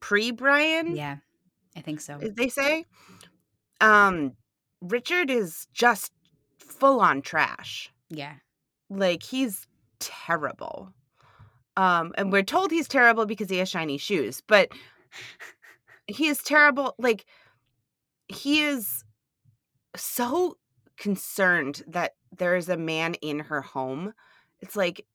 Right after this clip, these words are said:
Speaker 1: do you trust this woman at all? 'Cause
Speaker 2: Mm-mm.
Speaker 1: you certainly don't seem like you do. And, like,
Speaker 2: And has the balls to ask Morgan to leave without talking to Jen about it first.
Speaker 1: Right.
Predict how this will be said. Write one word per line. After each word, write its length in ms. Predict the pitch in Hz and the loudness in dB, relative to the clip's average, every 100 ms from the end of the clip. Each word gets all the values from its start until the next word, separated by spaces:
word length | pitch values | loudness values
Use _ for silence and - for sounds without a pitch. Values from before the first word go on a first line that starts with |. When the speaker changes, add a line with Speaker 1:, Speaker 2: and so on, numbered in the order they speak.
| _ _ - 156 | _ _ -20 -14
Speaker 1:
do 100 | - | -8
you 200 | 226 240 | -2 -2
trust 400 | 196 - 175 185 | -2 0 0 0
this 180 | 247 247 | -8 -6
woman 240 | 262 254 220 | -2 0 0
at 120 | 190 | 4
all? 340 | 180 190 294 320 | 6 6 4 -2
'Cause 240 | - 175 | -8 -8
Speaker 2:
Mm-mm. 60 | 175 | -8
Speaker 1:
you 60 | |
certainly 580 | 170 - - 285 - 170 | -8 -8 0 0 0 -4
don't 220 | 151 120 | -4 -6
seem 280 | - 208 277 | -6 -2 0
like 200 | 156 135 | 0 -4
you 120 | 143 | -8
do. 340 | 139 131 143 202 | -6 -4 -2 -2
And, 240 | - 151 170 | -4 -4 -4
like, 400 | 165 156 - - _ _ | -4 -6 -10 -20 _ _
Speaker 2:
And 100 | 220 | -10
has 200 | 208 208 | -2 -2
the 100 | 190 | -2
balls 380 | 175 165 170 175 | 0 2 2 2
to 120 | 170 160 | -4 -4
ask 300 | 156 156 170 | -4 -4 -6
Morgan 280 | 156 147 151 | -4 -4 -4
to 100 | 143 | -6
leave 240 | 147 139 | -6 -6
without 280 | 135 139 - | -6 -6 -4
talking 420 | 143 139 - 139 | -4 -6 -6 -12
to 100 | 139 | -12
Jen 220 | 135 135 | -10 -8
about 240 | 135 120 139 | -8 -10 -12
it 120 | - | -14
first. 260 | - 233 320 | -10 -2 4
Speaker 1:
Right. 240 | 269 196 | 4 4